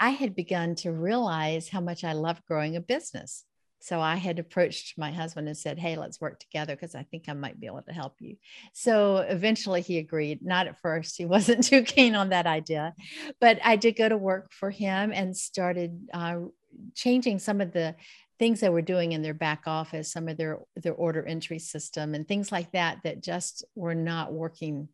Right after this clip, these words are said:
to serve them very well. And I'm so thankful that I did that, because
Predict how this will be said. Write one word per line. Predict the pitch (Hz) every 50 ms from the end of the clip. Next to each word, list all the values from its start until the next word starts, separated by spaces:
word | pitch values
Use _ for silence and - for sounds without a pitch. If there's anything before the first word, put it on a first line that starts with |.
| - _ _ -
to | - 156
serve | - - 175 165 170 170
them | - 175 175 175
very | 185 175 180 180
well. | 180 185 190 190 208 233 262 - _ _ _ _ _ _ - - - - - - _ _ _ _ -
And | 208 196 190 185 180 180 180 180 175 175 175 170 - - _ _ _ _ _ _ _ _ -
I'm | 208 208 202
so | - - - - 196 185 190 202 214 226 226
thankful | 214 - 240 233 240 240 240 - 190
that | 180 190 180 170
I | 160 165 165
did | - - 165 165 165 -
that, | 175 175 190 202 214 - -
because | 185 180 - - - 185 175 170 170 170 170 170 -